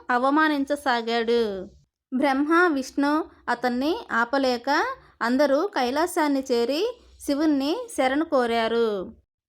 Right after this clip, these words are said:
శివుడు ధ్యానం విరమించి కరుణతో, "భక్తుల రక్షణ నా ధర్మం" అని చెప్పాడు. వెంటనే ఆయన నంది మీద అరూఢుడై తన త్రిశూలాన్ని పట్టుకొని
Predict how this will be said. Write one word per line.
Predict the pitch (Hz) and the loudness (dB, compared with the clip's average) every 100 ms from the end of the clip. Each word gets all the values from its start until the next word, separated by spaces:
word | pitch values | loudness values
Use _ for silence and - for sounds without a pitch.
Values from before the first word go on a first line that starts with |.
| _ - | _ -6
శివుడు | 320 320 320 294 381 | -2 0 0 0 -2
ధ్యానం | 247 262 262 330 339 269 | -2 0 2 2 2 2
విరమించి | 254 262 269 - 311 415 539 - _ | 0 -2 -4 -4 -4 -4 -6 -12 _
కరుణతో, | 269 262 285 285 277 330 494 - - | -2 0 0 0 0 0 -2 -8 -8
"భక్తుల | 240 262 - 381 330 | -4 -4 -2 -2 0
రక్షణ | 254 262 294 277 320 480 | -2 -4 -2 0 -2 -2
నా | 302 269 | -2 -2
ధర్మం" | 240 254 262 320 415 | 0 -2 0 -2 -2
అని | 269 285 285 | -4 -2 -4
చెప్పాడు. | 262 247 240 240 240 214 196 233 _ _ _ 254 | -4 -2 -2 0 0 -2 -6 -16 _ _ _ -6
వెంటనే | 262 262 302 294 330 | -4 -2 -2 0 0
ఆయన | 415 269 254 262 320 523 539 _ - | 0 -2 -2 -2 -2 -4 -10 _ -4
నంది | 247 262 339 | -2 2 2
మీద | 320 254 269 381 523 _ _ - | 2 0 0 -2 -4 _ _ -4
అరూఢుడై | 240 262 302 285 254 294 494 539 _ _ _ _ _ _ _ - | 0 2 2 2 2 0 -2 -8 _ _ _ _ _ _ _ -4
తన | 269 269 381 427 | 0 0 -2 0
త్రిశూలాన్ని | 277 277 349 339 294 254 | -2 0 0 0 0 -2
పట్టుకొని | 247 247 247 233 247 262 339 | -4 -4 -4 -4 -2 0 -2